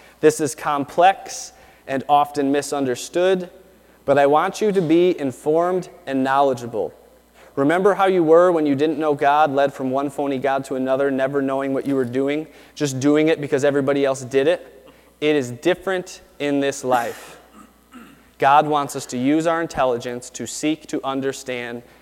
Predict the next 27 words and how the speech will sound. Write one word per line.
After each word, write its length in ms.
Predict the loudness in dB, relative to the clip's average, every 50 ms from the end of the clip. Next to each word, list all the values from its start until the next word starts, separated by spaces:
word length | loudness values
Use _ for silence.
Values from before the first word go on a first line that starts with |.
| _ _ _
as 200 | -10 -10 -10 -12
best 540 | -10 -4 -2 -2 -2 -4 -6 -14 -20 -20 -20 -20 -20 -20 _ _ _
as 200 | -12 -12 -12 -10
we 120 | -12 -12 -12
can." 380 | -14 -14 -12 -12 -12 -12 -16 -20 -20 _ _ _ _ _ _ _ _ _ _ _ _ _ _ _ _ _ _ _ -20 -10 -2
All 160 | 0 2 2
right, 220 | 2 0 -2 -4 -12 -16 -20 -20 -20 -20 -20 -20 _
if 60 | _
you 100 | -2 2
look 180 | 2 4 6 8
over 260 | 8 8 10 8 6
at 80 | 6 6
verse 260 | 4 4 2 2 2
one, 280 | 2 2 2 2 -2 -6
it 60 | -14 -18 -20 -20 -20 -20 -20 _ _ _ _ _ _ _
says 260 | -10 -4 -4 -4 -2 0
right 300 | 2 4 4 4 4 2
at 140 | 0 -4
the 80 | -8 -4
top 520 | 0 0 0 0 0 -4 -10 -20 -20 -20 -20 _ _ _
that 200 | -6 -4 -4 -2
God's 480 | 0 2 4 4 6 4 4 2 0 -6
Spirit 440 | -12 -6 -2 0 2 2 2 0 -2
works 420 | -2 0 0 0 0 -2 -8 -12
in 160 | -12 -12 -12
various 760 | -12 -8 -4 0 2 2 2 2 0 0 -2 -4 -8 -18 -20 -14
ways. 600 | -6 -6 -4 -4 -4 -10 -12 -16 -18 -20 -20 -20